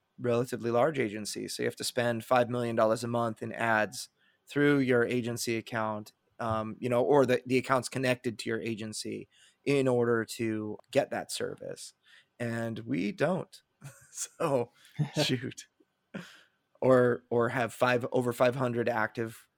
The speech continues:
Speaker 1: uh, current customers and that kind of thing, you know?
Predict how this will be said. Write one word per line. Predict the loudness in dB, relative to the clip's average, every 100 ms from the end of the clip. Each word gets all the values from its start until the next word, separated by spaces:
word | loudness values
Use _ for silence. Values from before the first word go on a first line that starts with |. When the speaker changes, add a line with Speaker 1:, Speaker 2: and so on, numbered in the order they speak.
| _
Speaker 1:
uh, | -8 -6 -6 -8
current | -6 -4 -6 _
customers | -2 -2 -2 -4 -2 0 -2 -4 -6
and | -10
that | -10 -10
kind | -14
of | -12
thing, | -12 -10
you |
know? | -6 -8